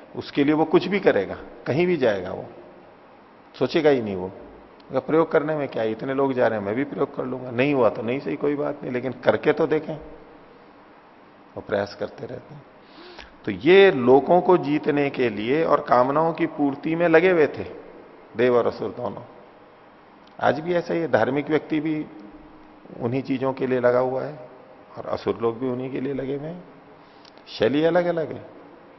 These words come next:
अच्छे और बुरे हम कहें उसको, लेकिन मूल लक्ष्य जो है, वो तो सुख साधन, संपन्नता, ये तो दोनों का ही बना हुआ है, दोनों ही चाहते हैं। ऐसे देव और असुर थे। बस चलो,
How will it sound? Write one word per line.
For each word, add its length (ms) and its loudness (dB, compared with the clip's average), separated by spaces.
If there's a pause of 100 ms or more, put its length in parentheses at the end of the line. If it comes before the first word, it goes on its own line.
(500)
अच्छे 240 -2
और 100 4
बुरे 240 4
हम 160 0
कहें 420 2
उसको, 340 -6 (400)
लेकिन 180 -4
मूल 400 2
लक्ष्य 280 4
जो 180 2
है, 460 -2 (160)
वो 140 0
तो 420 0 (280)
सुख 160 -4
साधन, 480 0
संपन्नता, 1040 -4 (1040)
ये 60 -20
तो 120 -4
दोनों 260 2
का 80 -4
ही 80 0
बना 180 -6
हुआ 180 -8
है, 80 -16 (920)
दोनों 220 2
ही 60 -2
चाहते 400 -6
हैं। 120 -14 (560)
ऐसे 200 -10
देव 280 -2
और 100 -2
असुर 280 -8 (100)
थे। 40 -12 (800)
बस 180 -10
चलो, 300 -6